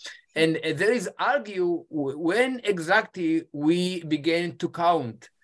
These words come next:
uh, the La Omer, and, you know, the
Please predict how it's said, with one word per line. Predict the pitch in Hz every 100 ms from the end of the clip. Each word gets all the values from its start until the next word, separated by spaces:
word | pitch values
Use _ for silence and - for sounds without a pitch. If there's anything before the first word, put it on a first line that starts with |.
| _ _ _
uh, | 127 127 135
the | 127 143 139 127
La | 135
Omer, | 127 120 131 180 302 - _ - _ _
and, | 147 151 147 143 139
you | 147
know, | 147 131 131
the | 123 135 127 127 123 120